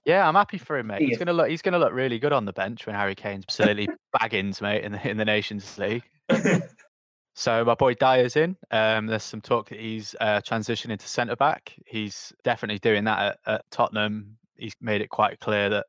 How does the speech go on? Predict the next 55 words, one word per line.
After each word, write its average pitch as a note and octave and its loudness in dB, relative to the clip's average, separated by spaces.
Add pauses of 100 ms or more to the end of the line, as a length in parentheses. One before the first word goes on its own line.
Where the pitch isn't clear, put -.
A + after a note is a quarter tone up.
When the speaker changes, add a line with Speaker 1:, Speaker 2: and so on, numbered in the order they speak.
Speaker 1:
that's - -4
the - -12
position G2+ -2
he G2 -2
wants, - 0 (140)
and G2 -6
that's G2+ -4
the - -14
position G#2+ -6
he G2+ -2
wants G2+ -6
to G2+ -12
fight G#2 0
for G2+ 0
in G2 -2
the G2 -6
Tottenham G2+ -6
squad - -6
now. F#2+ -2
So - -10
it - -6
wouldn't A#2 0
surprise G#2 0 (140)
me G#2+ -2
if - -8
we G2 -6
saw G#2 0
him G2 0
at F#2+ -10
centre G2+ -2
back G#2 0
for A2 -2
England. A2+ -2 (160)
Speaker 2:
Um, A3 2
um, A3+ 0 (180)
I F#3 0
don't G3+ 4
have G#3 0
any F3 -2
strong E3 2
opinions B2+ 0
either A#2+ 2
way A#2 2
on G#2 2
Eric G2+ 2
Dyer. A2 2
I C#3+ 4
like, G#3 4
I F3 4
like A#3 2
him. G3+ 0
I D#3+ -4
think F#3+ -8
he's D#3+ 0
a, D#3 2